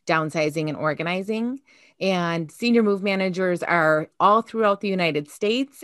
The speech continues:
and even in Canada and Australia. It's really a growing industry. So if anyone is looking for a move manager in your area,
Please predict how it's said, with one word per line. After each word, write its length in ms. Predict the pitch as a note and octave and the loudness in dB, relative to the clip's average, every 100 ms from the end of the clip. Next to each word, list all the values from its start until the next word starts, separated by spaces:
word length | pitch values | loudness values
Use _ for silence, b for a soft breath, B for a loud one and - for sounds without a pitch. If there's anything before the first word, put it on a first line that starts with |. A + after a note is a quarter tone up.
| - | -4
and 540 | F3+ F3 E3+ E3 E3 - - | -2 0 0 -2 -4 -8 -6
even 360 | F3+ F3+ F3+ | -2 0 0
in 240 | F3+ E3 D#3+ | -2 -4 -4
Canada 760 | - A3 A3 A3+ G#3+ G3+ G3+ - | -4 -2 0 0 0 0 -2 -4
and 360 | E3 D3 C#3 | -4 -4 -4
Australia. 760 | - C#3+ - A#3+ A3+ A3+ G#3+ G#3 | -6 -8 -2 0 2 2 4 4
It's 220 | E3 D#3 | 2 -2
really 300 | E3 F3+ F#3 | -2 0 2
a 60 | F3+ | 0
growing 340 | E3+ E3+ E3+ C#3+ | 2 2 4 0
industry. 600 | E3 E3+ - D#3+ G#2+ C#3+ | 0 0 0 -4 -2 -2
So 200 | F#3 E3 | 0 0
if 80 | D#3+ | 0
anyone 500 | F#3 G3+ A3 A3 G#3+ | -2 0 2 2 0
is 220 | D#3+ D3+ | -2 -2
looking 420 | E3+ E3+ B3 D#4 | -2 0 0 -2
for 160 | - G3 | 0 0
a 60 | |
move 220 | F#3+ F#3+ F#3 | 2 0 -2
manager 500 | F#3+ F#3 F3+ F3+ E3 | -2 -2 0 0 0
in 100 | D#3 | 0
your 200 | D3+ - | 0 0
area, 560 | D#3+ D3+ D#3+ G#3+ B3+ | 0 2 2 0 -2